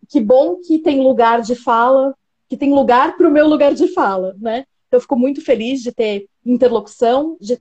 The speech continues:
espero que tenha ressoado. Fico à disposição pra outras dicas de livro, outras dicas de filme, ou pra conversar mais sobre o assunto. E te agradeço demais, Fábio, pela confiança, pelo espaço. Obrigada pela aposta, né? É,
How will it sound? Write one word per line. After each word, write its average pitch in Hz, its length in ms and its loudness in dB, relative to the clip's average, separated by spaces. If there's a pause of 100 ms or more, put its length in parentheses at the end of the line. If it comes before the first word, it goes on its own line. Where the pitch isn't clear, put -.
espero 269 360 -4
que 294 80 -10
tenha 254 220 -4
ressoado. 214 800 -4 (380)
Fico 285 240 -2
à 285 100 2
disposição 254 800 -4
pra 220 180 0
outras 233 360 0
dicas 208 260 -12
de 196 120 -10
livro, 202 480 -8
outras 196 440 -8
dicas 202 260 -12
de 196 80 -12
filme, 214 640 -8 (280)
ou 247 140 4
pra 247 140 0
conversar 226 420 -4
mais 202 200 -10
sobre 185 180 -10
o 196 40 -4
assunto. 240 460 -10
E 233 80 -16
te - 100 -10
agradeço 262 460 -2
demais, 262 520 -2
Fábio, 214 280 -4
pela 220 220 -6
confiança, 214 880 -8 (440)
pelo 226 140 2
espaço. 208 680 -2
Obrigada 247 420 0
pela 262 180 0
aposta, 226 580 -2
né? 240 360 -6 (400)
É, 190 580 -2